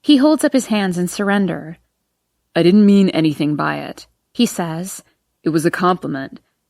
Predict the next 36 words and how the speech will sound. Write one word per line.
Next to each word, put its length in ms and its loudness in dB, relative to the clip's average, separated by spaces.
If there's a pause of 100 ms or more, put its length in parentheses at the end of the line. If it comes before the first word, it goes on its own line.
(160)
But 240 -2
you 320 -2
obviously 640 2
aren't 260 4
in 80 2
the 60 2
mood 260 4
for 140 -4
compliments, 800 -6 (120)
so 260 0
maybe 340 4
we 100 4
can 120 0
try 220 0
this 180 -4
again 240 -2
another 300 0
time. 480 -10 (1300)
I 100 2
welcome 380 2
his 160 2
departure 500 -4
with 140 -6
a 60 -2
quick 340 -4
wave 340 -2
as 140 -6
I 80 -2
turn 260 2
around 320 0
and 160 -6
close 320 -2
the 100 -8
door 200 0
behind 420 -4
me. 300 -14